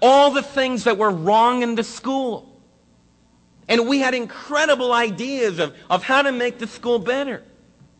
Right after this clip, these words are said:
It was mocking. It was ridicule.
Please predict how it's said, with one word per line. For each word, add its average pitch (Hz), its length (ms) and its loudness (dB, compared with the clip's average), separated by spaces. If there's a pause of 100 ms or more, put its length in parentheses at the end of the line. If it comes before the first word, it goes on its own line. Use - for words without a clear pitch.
(1300)
It 156 140 -4
was 143 180 -6
mocking. 151 680 -8 (800)
It 123 160 -8
was 131 180 -8
ridicule. 143 760 -10